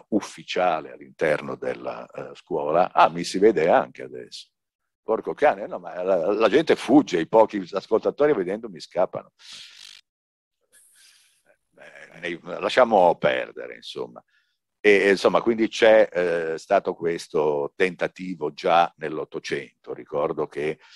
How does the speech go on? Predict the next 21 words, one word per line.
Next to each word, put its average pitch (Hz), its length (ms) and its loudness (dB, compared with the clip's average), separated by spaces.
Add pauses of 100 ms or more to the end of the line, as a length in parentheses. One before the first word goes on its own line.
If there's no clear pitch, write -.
(300)
eh, 65 960 -4
tutto 85 260 -8
questo 80 640 0
crollò 76 640 0
sostanzialmente 73 880 -10
con 71 100 -14
la 65 120 -8
svolta 73 460 -6
illiberale 69 1160 -8
di, 62 280 -20 (240)
di 82 140 -12
Gentile, 76 720 -10
sostanzialmente 69 960 -16
con 131 160 -16
gli 147 100 -14
anni 131 340 -14
venti, - 640 -8 (640)
in 69 260 -10
cui, 85 600 0
eh, 69 440 0
fu 71 280 -12